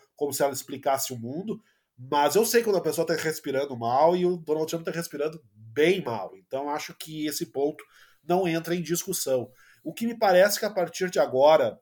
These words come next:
se torna uma discussão muito importante, e sim, o, o coronavírus acaba sendo um, um elemento que perpassa essa discussão,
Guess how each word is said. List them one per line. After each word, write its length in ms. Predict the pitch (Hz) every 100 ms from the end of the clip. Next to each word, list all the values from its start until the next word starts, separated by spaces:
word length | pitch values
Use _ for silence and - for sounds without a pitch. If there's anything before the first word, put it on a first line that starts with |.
| -
se 200 | - 123
torna 280 | 143 151 170
uma 120 | 139
discussão 440 | - 120 - 139
muito 240 | 139 170 220
importante, 720 | 151 123 - 135 185 180 - - _
e 100 | 151
sim, 380 | - - 170 240
o, 560 | 147 117 101 98 90 -
o 80 | 104
coronavírus 720 | 127 135 143 120 123 156 135
acaba 680 | 139 139 139 139 120 110 98 - _ -
sendo 400 | - 143 147 147
um, 840 | 131 131 147 127 127 127 123 123
um 60 | 139
elemento 420 | 139 127 147 -
que 80 | 165
perpassa 720 | - 143 123 139 151 180 -
essa 160 | 131 123
discussão, 640 | - 123 - 120 139 190